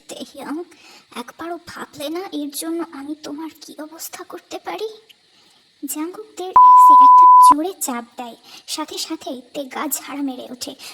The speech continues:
গলা থেকে বেরিয়ে আসে গোঙানির শব্দ। "জংলি বিড়াল, তুমি এখনো পোষ মানবে না, তাই তো?" জাঙ্কুক আবারও একটা জোরে স্ল্যাপ দেয়। তে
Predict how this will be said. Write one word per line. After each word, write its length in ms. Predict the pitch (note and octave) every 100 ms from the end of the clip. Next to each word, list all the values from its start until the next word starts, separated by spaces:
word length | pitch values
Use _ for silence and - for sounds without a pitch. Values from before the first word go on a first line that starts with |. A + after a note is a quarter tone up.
| -
গলা 220 | - E4
থেকে 260 | - F4 D4+
বেরিয়ে 320 | - D4+ F4+
আসে 260 | D4+ - E4+
গোঙানির 480 | - D4+ D#4+ D#4
শব্দ। 500 | D4 - C4 _ A3 B3 _ _ _ - - _ _ _ C#4+ -
"জংলি 520 | - D#4 F4+ G4 G4 _
বিড়াল, 460 | B3 C4+ C#4+ F4+ G4+ _
তুমি 260 | - E4 G4 -
এখনো 440 | E4+ E4 - G#4+ A4 _
পোষ 280 | - G4+ - D4
মানবে 480 | B3 B3 G#4 C#4
না, 200 | C4 D#4+ A#4+ _
তাই 160 | - D#4+ _
তো?" 200 | E4 C4 - _ _ _ _ C#4
জাঙ্কুক 400 | D4+ F4+ A4+ -
আবারও 420 | C#4 D4+ F4 A3+ - B5+ B5 B5 B5 B5 B5
একটা 100 | B5 B5 B5
জোরে 200 | B5 F#4
স্ল্যাপ 300 | - C#4 B3+ _
দেয়। 160 | B3 - _ - _
তে 100 | G4+